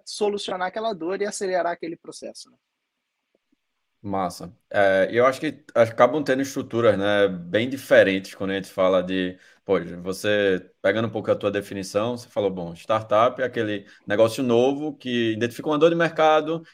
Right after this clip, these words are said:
Speaker 2: e tenta aplicar a tecnologia pra resolver aquela dor de mercado de uma maneira mais inovadora, diferente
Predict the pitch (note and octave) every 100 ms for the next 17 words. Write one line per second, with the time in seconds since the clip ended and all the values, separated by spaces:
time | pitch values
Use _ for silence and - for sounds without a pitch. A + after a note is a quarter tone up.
0 | _ - B2+ C3 - B2+ C3 B2 A2+ C3
1 | B2 A2+ A2 B2 G#2+ B2+ B2 B2 B2 A2
2 | A#2 A2+ A2+ A2+ A2+ A2+ A2 A2 A2+ A2+
3 | A2 A2 G#2+ G#2+ G#2+ G#2+ G2+ A2+ A#2 A#2+
4 | B2 A#2 G#2+ B2 -